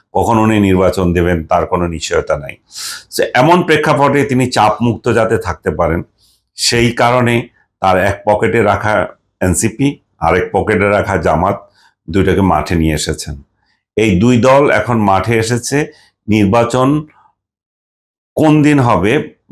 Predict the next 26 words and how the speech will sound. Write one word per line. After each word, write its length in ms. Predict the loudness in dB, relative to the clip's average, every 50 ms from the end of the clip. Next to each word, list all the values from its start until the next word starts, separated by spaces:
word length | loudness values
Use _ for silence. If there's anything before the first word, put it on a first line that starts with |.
| -8 -2 0
বিএনপির 600 | 2 2 2 2 0 0 0 0 0 -2 -2 0
তরফ 300 | 0 2 2 0 0 -2
থেকে 220 | -4 -2 0 0
যেভাবে 420 | 0 2 2 2 2 2 0 0 -2
চাপ 400 | -2 -2 0 2 2 2 2 0
আছে, 300 | 0 0 0 -2 -2 -2
সেই 280 | -4 -4 -4 -2 -2
চাপ 360 | -2 -2 -2 0 0 0 0 0
যাতে 260 | 0 0 0 0 -2
ডক্টর 300 | -2 -2 -2 -2 -2 0
ইউনূস 380 | 0 0 0 -2 -2 -6 -10 -16 -20 -20 -20 _ _ _ _ 0
ফিল 200 | 2 2 4 4
না 140 | 2 0 0
করে। 320 | -2 -2 0 0 0 -2 -4 -10 _ _ _ _ _ _ _ _ -4 0
নির্বাচন 600 | 2 2 4 4 4 2 0 2 2 2 2 2
যদি 220 | 2 2 0 0
দেরিতে 400 | 0 0 0 2 0 0 0 0
হয়, 320 | 0 2 2 2 0 -2 -4 -8 _ _ _ _ _ _ _ _ _ _ -2
এই 300 | 0 2 2 2 0 0
এনসিপি 560 | 0 0 0 0 0 -2 0 0 2 2 2
এবং 360 | 2 2 2 2 2 2 2 2
জামাতের 480 | 2 2 2 0 0 0 -2 -4 -4
কোনো 280 | -4 -4 -2 0 0 0
অসুবিধা 460 | -2 -2 -4 -2 -2 -2 -2 -2 -2
নাই। 260 | -2 -4 -4 -6 -10 -14 _ _ _ -4
আমি 280 | -2 0 0 0 0